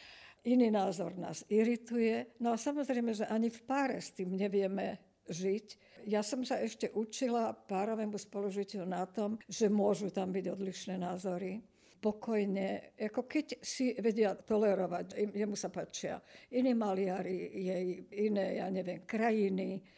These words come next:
Čiže tie kultúrne rozdiely, ja neviem, aké môžu byť. Dokonca aj tie politické. Ako len tí ľudia musia byť tolerantní, zhovievaví, nesmú to brať osobne. Akože keď on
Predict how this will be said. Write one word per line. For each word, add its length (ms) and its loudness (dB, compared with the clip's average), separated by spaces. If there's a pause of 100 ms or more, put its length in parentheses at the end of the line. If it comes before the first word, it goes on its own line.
(280)
Čiže 560 2
tie 160 2
kultúrne 720 2
rozdiely, 800 4
ja 80 2
neviem, 400 0
aké 560 -4 (160)
môžu 480 -2
byť. 320 -12
Dokonca 560 2
aj 80 0
tie 160 4
politické. 880 2 (240)
Ako 480 -2
len 240 2
tí 80 2
ľudia 320 2
musia 320 -2
byť 400 -12
tolerantní, 960 2 (400)
zhovievaví, 1300 4
nesmú 320 0
to 160 -2
brať 400 0
osobne. 800 -2 (640)
Akože 720 0
keď 320 0
on 240 4